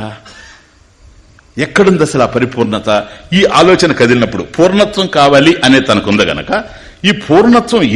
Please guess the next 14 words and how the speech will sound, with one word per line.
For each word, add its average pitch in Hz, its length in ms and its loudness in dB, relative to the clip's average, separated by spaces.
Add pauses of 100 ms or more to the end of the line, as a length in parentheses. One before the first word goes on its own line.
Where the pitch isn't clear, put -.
ఏదో, 170 160 4 (640)
ఇది 269 160 2 (960)
వచ్చిపోయేదైతే 196 760 2 (100)
లాభం 143 320 2
లేదు, 123 200 2 (680)
నిత్య 220 280 -2
వస్తువుగా 147 420 0 (760)
ఉండాలి. 104 360 -6 (120)
అదే 73 240 -20
అక్కడ - 120 -20 (1500)
వచ్చిపోయింది 233 520 2
అనుకోండి, 123 320 -2
ఉపయోగం 139 400 2
లేదు 82 140 -4